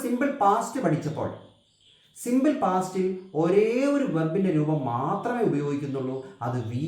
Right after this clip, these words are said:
ടു ആണ്, അല്ലെങ്കിൽ പാസ്റ്റ് ടെൻസ് ആണ്. എക്സാമ്പിൾ പറയുമ്പോൾ നിങ്ങൾക്കത് മനസ്സിലാവും. പാർട്ട് ഫിഫ്റ്റീനിൽ കണ്ടത് സിമ്പിൾ പാസ്റ്റ് ആണ്. ആ സിമ്പിൾ പാസ്റ്റ് ടെൻസിനെ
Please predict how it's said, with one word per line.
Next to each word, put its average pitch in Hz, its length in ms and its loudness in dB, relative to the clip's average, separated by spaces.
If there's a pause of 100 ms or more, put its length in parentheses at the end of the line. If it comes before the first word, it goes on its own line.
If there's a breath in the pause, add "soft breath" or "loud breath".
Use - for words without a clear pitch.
(140)
ടു 147 100 -2 (200)
ആണ്, 107 120 -2 (200)
അല്ലെങ്കിൽ 110 300 -6 (120)
പാസ്റ്റ് 113 520 -8
ടെൻസ് 95 320 -8
ആണ്. - 120 -16 (960)
എക്സാമ്പിൾ 185 420 -2
പറയുമ്പോൾ 175 260 0
നിങ്ങൾക്കത് 165 360 0
മനസ്സിലാവും. - 420 -4 (600)
പാർട്ട് 208 360 0
ഫിഫ്റ്റീനിൽ 240 500 -2
കണ്ടത് 190 260 0 (120)
സിമ്പിൾ 180 260 0 (140)
പാസ്റ്റ് 156 440 -4
ആണ്. 98 120 -4 (640)
ആ 180 40 -2 (120)
സിമ്പിൾ 240 220 0 (120)
പാസ്റ്റ് 196 380 -2
ടെൻസിനെ 190 360 0